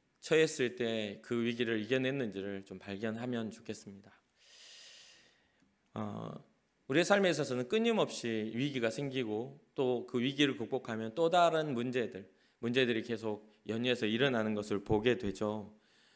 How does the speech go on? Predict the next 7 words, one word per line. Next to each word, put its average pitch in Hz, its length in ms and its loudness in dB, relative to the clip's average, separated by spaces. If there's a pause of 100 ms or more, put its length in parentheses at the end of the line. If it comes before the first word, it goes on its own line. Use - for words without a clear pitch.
(120)
그럼에도 147 720 6
그 139 220 4
위기라고 151 580 4
다 117 120 -8
같은 123 340 -2
위기가 117 300 -2
아니라 92 460 -6